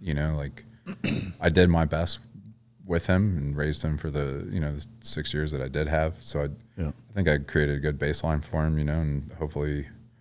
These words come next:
Speaker 1: you know, when he turns eighteen, if he wants to come and get the truth, I'm here. But
Speaker 2: Have
Speaker 1: yeah.
Speaker 2: you, have you not heard from him since?
Speaker 1: No.
Speaker 2: Uh, he, so he's what, like, sixteen now? Or?
Speaker 1: Probably, yeah.
Speaker 2: Yeah.
Speaker 1: I
Speaker 2: Wow. Man, that's, I'm sorry to hear that, man. That's fucking,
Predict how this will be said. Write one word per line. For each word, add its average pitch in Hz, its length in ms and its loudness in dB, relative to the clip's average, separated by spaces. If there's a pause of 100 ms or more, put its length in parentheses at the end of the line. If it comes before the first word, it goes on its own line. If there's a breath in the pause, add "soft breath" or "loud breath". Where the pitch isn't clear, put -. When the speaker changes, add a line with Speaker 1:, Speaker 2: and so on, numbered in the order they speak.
(1080 soft breath)
Speaker 1:
you 80 60 -14
know, 76 100 -2
when 78 140 2
he 87 120 4
turns 82 280 4
eighteen, 82 400 2
if 80 100 0
he 82 100 0
wants 82 220 2
to - 60 -8
come 85 200 2
and 80 420 2 (840)
get 82 140 -2
the 76 60 -6
truth, 90 360 2
I'm 80 120 0
here. 78 320 2 (100)
But 69 260 -6 (800 soft breath)
Speaker 2:
Have 78 140 2
Speaker 1:
yeah. 87 40 8
Speaker 2:
you, 87 160 6
have 76 120 4
you 78 80 4
not 73 220 2
heard 76 180 2
from 76 200 2
him 65 120 -2
since? 76 420 -2 (100)
Speaker 1:
No. 60 180 -12 (140)
Speaker 2:
Uh, 101 140 0
he, 101 180 4
so - 140 0
he's 98 200 6
what, 85 200 6
like, 73 140 -2
sixteen - 480 2
now? 110 220 6 (220)
Or? - 120 -12 (160)
Speaker 1:
Probably, 65 500 -4
yeah. 67 480 -6
Speaker 2:
Yeah. 67 80 -8
Speaker 1:
I 62 40 -8 (460)
Speaker 2:
Wow. 60 220 -8 (880 soft breath)
Man, 85 140 4
that's, 85 200 2
I'm 90 180 6
sorry 69 280 4
to 69 60 0
hear 73 180 4
that, 69 180 2
man. 67 200 0
That's 78 180 0
fucking, 65 480 0